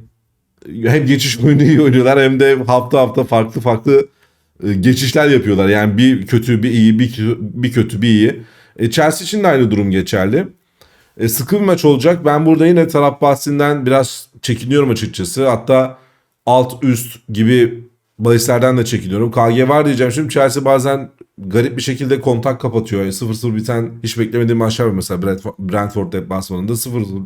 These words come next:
sıfır sıfır bitmişti maç. Burada ama özel oyuncu etkinliklerinde güzel bir seçenek gördüm. O da Enzo Fernandez isabetli şut çeker bir seksen bir. Enzo on numara gibi oynuyor artık.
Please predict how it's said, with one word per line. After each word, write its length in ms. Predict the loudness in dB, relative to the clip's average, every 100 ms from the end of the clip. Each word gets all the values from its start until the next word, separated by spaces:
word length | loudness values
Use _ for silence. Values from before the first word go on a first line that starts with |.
| -12
sıfır 240 | -8 -8
sıfır 240 | -6 -6 -6
bitmişti 320 | -8 -12 -8
maç. 280 | -8 -8 -14 _ _ -20 -20 -20 _ _ 0
Burada 300 | 2 4 4
ama 180 | 4 4
özel 260 | 4 6
oyuncu 240 | 6 4 4
etkinliklerinde 580 | 2 -2 -2 -2 0
güzel 340 | 0 2 2 2
bir 200 | 0 -4 _
seçenek 540 | -6 -4 -2 0 -2 2
gördüm. 360 | 2 2 0 -2
O 160 | 0
da 140 | 2 2
Enzo 480 | 2 0 2 0
Fernandez 640 | 2 0 2 2 2 0 -2
isabetli 460 | -2 0 2 0
şut 200 | -4 -6
çeker 360 | -4 -4 0 0
bir 100 | 0
seksen 460 | 0 -4 -4 -2 -2
bir. 260 | -4 -8 _ _ _ _ _ -4
Enzo 320 | 0 2 4
on 180 | 4 4
numara 240 | 4 4
gibi 180 | 4 2
oynuyor 320 | 2 2 0
artık. 260 | -2 -6